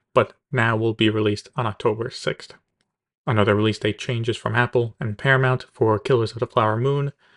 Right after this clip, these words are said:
with them skipping a limited release in early October,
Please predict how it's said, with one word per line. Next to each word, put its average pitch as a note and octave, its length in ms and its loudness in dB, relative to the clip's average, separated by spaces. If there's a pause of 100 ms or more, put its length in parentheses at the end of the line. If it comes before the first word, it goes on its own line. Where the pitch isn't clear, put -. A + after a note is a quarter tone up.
(260)
with - 180 2
them B2 160 2
skipping C#3+ 500 -2
a B2+ 140 4
limited A#2+ 340 2
release A#2 340 0
in B2+ 80 -4
early A2+ 280 0
October, D3 560 0